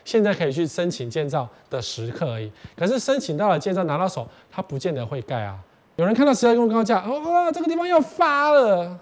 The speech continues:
马上觉得是这样。可事实上，你看这个新闻，板桥新店输了淡水两亿豪宅，直夺新北王座。那既然这样，是不是要去炒作新-，淡水去了？不是，结果呢，这一栋豪宅还是建商左口袋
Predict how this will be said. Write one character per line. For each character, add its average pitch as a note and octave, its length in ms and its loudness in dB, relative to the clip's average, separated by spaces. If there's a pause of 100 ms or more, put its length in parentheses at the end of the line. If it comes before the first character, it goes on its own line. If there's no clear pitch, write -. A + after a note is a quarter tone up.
(240)
马 F3 140 -4
上 A#3 180 0
觉 F3 160 0
得 F3 80 0
是 G3+ 100 -2
这 G#3 80 0
样。 G#3 80 2 (240)
可 A3 120 0
事 - 60 -2
实 C4+ 80 4
上， B3 120 6
你 F3 60 4
看 G#3 100 4
这 G#3 60 4
个 F#3 80 4
新 E3+ 200 2
闻， A#2+ 240 -4 (1160)
板 F3+ 220 8
桥 F#3 240 8
新 B3+ 300 8
店 A#3+ 200 8
输 A#3+ 220 4
了 G#3 120 8
淡 A#3 180 6
水 F3+ 160 4
两 E3+ 260 6
亿 A3 180 6
豪 C#3 240 0
宅， C#3 220 0
直 C#3 280 0
夺 C3+ 240 2
新 F#3+ 340 2
北 C#3+ 160 0
王 A#2 260 -2
座。 D3 280 0
那 B3+ 140 0
既 B3+ 160 -4
然 G3 120 2
这 G3+ 80 0
样， A3 80 0
是 F#3+ 100 -2
不 G3+ 60 0
是 G3+ 60 0
要 F#3+ 100 0
去 F#3+ 60 -2
炒 C#3 180 -4
作 E3 140 -4
新-， D#3 180 -10 (180)
淡 F#3 160 0
水 B2+ 180 -4
去 C#3+ 160 -4
了？ A#2+ 100 -4 (260)
不 G3 100 0
是， G3+ 260 2 (200)
结 B3 120 4
果 B3+ 140 8
呢， F3+ 160 8
这 B3 140 8
一 C4 40 10
栋 B3 140 8
豪 F3 200 4
宅 F#3+ 160 4
还 D3+ 140 -2
是 E3+ 180 -2
建 F#3 220 -2
商 E3+ 220 -4
左 D#3+ 180 -4
口 D3+ 140 -6
袋 C#3+ 140 -4